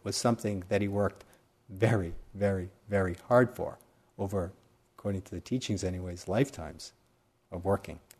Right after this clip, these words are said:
going, moving in the right direction, applying wise effort. And it took him a long time to make this discovery, uh, this very simple discovery in some ways.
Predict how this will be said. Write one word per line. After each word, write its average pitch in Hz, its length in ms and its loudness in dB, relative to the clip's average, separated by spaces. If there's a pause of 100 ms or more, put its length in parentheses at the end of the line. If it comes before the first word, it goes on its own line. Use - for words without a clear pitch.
(300)
going, 98 300 0
moving 101 320 0
in 92 100 -4
the 92 80 -6
right 92 220 -2
direction, 90 460 -6 (680)
applying 92 320 -2
wise 90 260 -2
effort. - 360 -2 (560)
And 98 100 0
it 98 80 0
took - 160 0
him 123 80 8
a 107 60 6
long 110 240 6
time 120 240 0
to 104 100 -4
make 95 220 -2
this - 160 -6
discovery, 101 560 -8 (1080)
uh, - 80 -20 (100)
this 90 160 -20
very 104 220 4
simple 165 340 2
discovery 87 460 -4
in 85 100 -4
some 113 240 2
ways. 87 360 -4